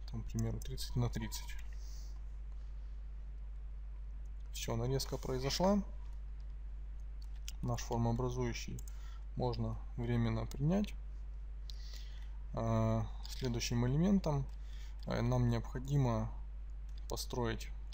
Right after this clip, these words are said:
э, внутренний купол. И после купола мы перейдём к, непосредственно к моделированию, э, самой сеточки, одного элемента адаптивного, который раскидает его нам по нашей форме.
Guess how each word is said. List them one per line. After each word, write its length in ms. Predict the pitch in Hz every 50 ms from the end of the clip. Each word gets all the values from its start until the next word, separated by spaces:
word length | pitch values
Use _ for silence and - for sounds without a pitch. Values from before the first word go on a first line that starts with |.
| - - -
э, 360 | 165 139 120 117 117 113 113
внутренний 440 | 117 123 123 120 - 123 123 127 135
купол. 440 | - - 233 220 - 180 160 156 - - - - - - - - - - -
И 100 | 202 180
после 320 | - - 147 - - - 127
купола 440 | - 202 196 - - 139 127 120 123
мы 220 | 135 143 143 131
перейдём 680 | - - 117 120 123 131 131 135 131 123 117 117 110
к, 220 | - - - - 123 117 113 113 110 110 107 113 120 113 - - - -
непосредственно 720 | 123 123 - 127 - - 139 131 - - - 123 117 117 117
к 100 | - -
моделированию, 840 | 117 113 113 120 127 143 151 139 135 123 123 117 113 113 110 113 - - - - - - - - - - -
э, 260 | 123 117 113 113 113
самой 360 | - - - 123 120 120 120 -
сеточки, 680 | - - 180 185 - 190 165 - - - 160 151 139 - - - -
одного 420 | 185 135 120 123 123 123 120 120
элемента 380 | 120 127 139 160 175 170 - 147
адаптивного, 560 | 139 135 - - - 139 131 127 123 117 117
который 440 | - 117 - - 131 123 120 117 117 - - - - - - - - -
раскидает 680 | 127 120 - - - 127 135 165 175 165 151 131 - 131
его 180 | 123 120 123
нам 240 | 123 131 143 147 135 - - -
по 580 | 131 131 135 139 139 135 135 127 123 120 117 110 - - - - - - - -
нашей 320 | 117 120 117 - - 113
форме. 440 | - - - 113 110 110 107 107